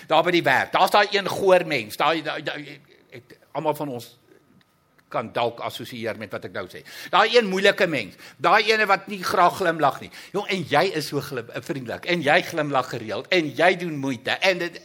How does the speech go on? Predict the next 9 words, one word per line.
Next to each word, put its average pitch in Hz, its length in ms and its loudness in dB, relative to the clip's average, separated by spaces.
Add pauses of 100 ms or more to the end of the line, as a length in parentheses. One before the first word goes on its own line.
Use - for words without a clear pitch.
(100)
en 262 80 -2
daar's 294 320 6
nie 302 140 -2
vrug 254 540 4
nie. 214 580 4 (1600)
Daar's 277 320 6
geen 277 240 4
reaksie 240 720 4
nie. 190 300 0